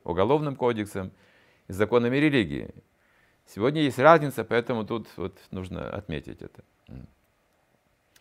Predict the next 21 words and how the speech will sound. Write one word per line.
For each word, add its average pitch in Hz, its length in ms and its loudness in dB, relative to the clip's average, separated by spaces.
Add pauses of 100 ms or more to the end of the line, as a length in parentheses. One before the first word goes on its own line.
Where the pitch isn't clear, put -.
(640)
Здесь 156 300 2
Уграсена 156 580 2
имеет 147 280 -2
в - 20 -12
виду, 135 340 0
что 113 220 -2
Куру 147 320 -4
должны 113 420 0
немедленно 123 640 -2
привести 120 460 -4
Самбу 139 580 2 (580)
и 107 100 -4
передать 107 400 0
его 113 120 -2
Господу 107 380 0
Балараме. 113 540 2 (120)
<clears throat> - 120 -20
То - 1300 -10
есть 113 160 -4
они 143 220 -2
его 98 420 2